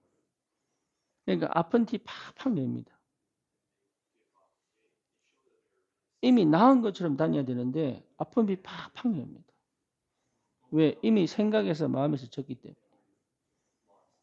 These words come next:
그죠? 그러니까 믿음으로 정상인처럼 행동해야 되는데 그게 안 된단 말이야. 믿음이 없으니까. 그러니까 이미 생각 자체가 의존적이죠.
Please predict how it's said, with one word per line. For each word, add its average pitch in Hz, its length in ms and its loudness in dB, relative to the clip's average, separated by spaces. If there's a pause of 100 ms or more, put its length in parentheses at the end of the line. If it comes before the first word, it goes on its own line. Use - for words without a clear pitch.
(520)
그죠? 151 420 -4 (100)
그러니까 175 300 -2 (220)
믿음으로 180 960 2 (320)
정상인처럼 202 800 2
행동해야 151 380 0
되는데 127 320 -4
그게 139 200 -12
안 127 160 -10
된단 131 340 -8
말이야. - 220 -20 (140)
믿음이 170 380 -2
없으니까. - 340 -20 (3250)
그러니까 220 240 2
이미 254 360 2
생각 233 400 -4
자체가 156 420 -6
의존적이죠. - 680 -6